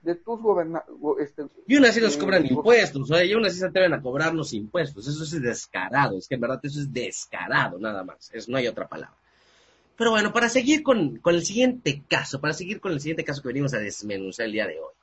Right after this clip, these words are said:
Speaker 2: Es el caso de un blog habitual de las teorías de conspiración que sembró el pánico sobre la salud de los bancos en Estados Unidos. Y es que menudo, y es que menudo lío se armó en Wall Street por la publicación de un blog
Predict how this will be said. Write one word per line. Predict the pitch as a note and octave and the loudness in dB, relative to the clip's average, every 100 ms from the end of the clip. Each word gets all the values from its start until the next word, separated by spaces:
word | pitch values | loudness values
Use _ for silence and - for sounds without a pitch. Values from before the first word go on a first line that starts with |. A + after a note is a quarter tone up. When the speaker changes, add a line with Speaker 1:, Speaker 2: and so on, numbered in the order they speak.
| _ _ - | _ _ -2
Speaker 2:
Es | A#3+ A#3+ | 0 2
el | G#3 | 0
caso | - A3 F#3+ | 2 2 2
de | D#3+ | -4
un | G#3 G#3 | -4 -2
blog | F3+ G3+ - | 0 0 0
habitual | A#2 A2 D#3+ E3 | -4 -2 0 2
de | A#2 | 0
las | F#2+ | -4
teorías | A#2 C3+ A#2+ | -2 0 -2
de | G2 | -4
conspiración | F#2 F2+ - G2 F2+ C3+ C#3+ | -8 -10 -6 -6 -4 -4 -4
que | C3 | -4
sembró | G2 G#2+ G#2+ C#3 | -8 -6 -4 0
el | C#3+ - _ - | 0 -2 _ 2
pánico | C#3+ C#3 G#2+ - F2 | 4 4 0 -6 -12
sobre | - F#2 | -6 -2
la | F#2 F2 | -2 -4
salud | - F#2+ A#2 A#2+ - - | -6 -6 -4 -6 -8 -8
de | E2+ | -8
los | E2 - | -8 -8
bancos | A2 A2+ - D2+ - | -6 -6 -8 -18 -20
en | D2 | -20
Estados | - F#2+ E2+ - | -12 -8 -8 -8
Unidos. | D#2 F#2 - - - - C#3 - | -14 -14 -14 -20 -20 -20 -18 -4
Y | D#3+ | 0
es | G3+ - | 0 0
que | F3 | 0
menudo, | D#3 D3+ F#3 C4 C4+ B2+ - _ _ _ - - - _ _ _ | 2 2 2 4 4 2 -2 _ _ _ -16 -14 -16 _ _ _
y | C#3 | 0
es | F3+ - | 0 0
que | F#3 | 2
menudo | D#3+ G3 A3+ G#3+ C#3 | 4 6 6 6 6
lío | C#3 E3+ D3 | 4 4 2
se | A2+ | 0
armó | G#2+ A#2+ | -2 0
en | C#3 A#2+ | 0 0
Wall | C3 D3 | 0 -2
Street | - G2 - | -4 -10 -4
por | A2 | -4
la | A2 | -2
publicación | A2+ A2+ A2 - E3 | -4 -2 -2 -2 -2
de | E3 | -2
un | D#3+ | 2
blog | C#3+ C#3+ C#3+ | 2 2 -2